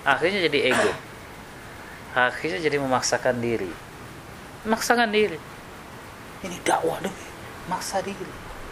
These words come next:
Jelas-jelas dia sudah capek. Jelas-jelas tubuhnya harus istirahat. Dakwah, dakwah. Tapi tubuhnya tidak didakwahi. Padahal tubuh juga kan butuh istirahat. Kan banyak itu atas nama dakwah ya.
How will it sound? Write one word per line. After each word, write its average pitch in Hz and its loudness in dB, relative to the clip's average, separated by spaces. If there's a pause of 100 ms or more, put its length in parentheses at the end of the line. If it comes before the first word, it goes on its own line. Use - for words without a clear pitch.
(560)
Jelas-jelas 151 4
dia 156 6
sudah 123 2
capek. 127 2 (640)
Jelas-jelas 127 6
tubuhnya 135 2
harus 127 2
istirahat. 120 4 (240)
Dakwah, - 4
dakwah. 135 2 (320)
Tapi 254 4
tubuhnya 277 6
tidak 202 8
didakwahi. 170 8 (1300)
Padahal 240 8
tubuh 277 4
juga 294 6
kan 320 6
butuh 285 2
istirahat. 247 6 (2000)
Kan 320 8
banyak 311 4
itu 165 6
atas 151 6
nama 175 6
dakwah 180 8
ya. 285 4